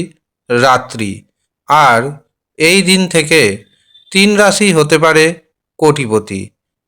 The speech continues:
এমনকি এই তিন রাশির ঋণ মুক্তি ঘটতে চলেছে। নমস্কার, আমি জ্যোতিষী এডি শাস্ত্রী।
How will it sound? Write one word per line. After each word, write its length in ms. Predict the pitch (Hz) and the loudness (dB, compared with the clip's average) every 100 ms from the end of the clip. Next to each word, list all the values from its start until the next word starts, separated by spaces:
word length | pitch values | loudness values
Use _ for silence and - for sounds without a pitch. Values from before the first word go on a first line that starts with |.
| - | -4
এমনকি 480 | 160 190 220 190 127 151 - _ _ _ | 0 2 2 2 0 -2 -10 _ _ _
এই 180 | 156 180 202 | 0 0 0
তিন 180 | 180 160 | -2 0
রাশির 440 | 156 151 - 151 160 - _ _ _ _ 123 135 | 2 2 2 -2 -2 -8 _ _ _ _ 0 2
ঋণ 160 | 190 196 | 2 2
মুক্তি 440 | 180 - - 156 180 202 - - 110 | 0 -2 -4 -2 0 -4 -12 -14 -4
ঘটতে 360 | 131 147 - 151 | -2 -2 -2 0
চলেছে। 440 | 135 107 98 101 87 - - - _ 135 | 2 0 -2 -4 -6 -8 -12 -14 _ -2
নমস্কার, 680 | 135 143 156 - 180 180 196 202 _ _ - | 0 2 0 0 2 2 0 -6 _ _ -2
আমি 260 | 143 165 160 | 0 0 0
জ্যোতিষী 560 | 127 151 165 151 175 180 180 - _ _ _ | 0 0 0 0 0 0 -4 -14 _ _ _
এডি 260 | 151 151 160 | -2 0 0
শাস্ত্রী। 580 | 151 135 123 - 113 101 | 0 -2 -2 -8 -10 -10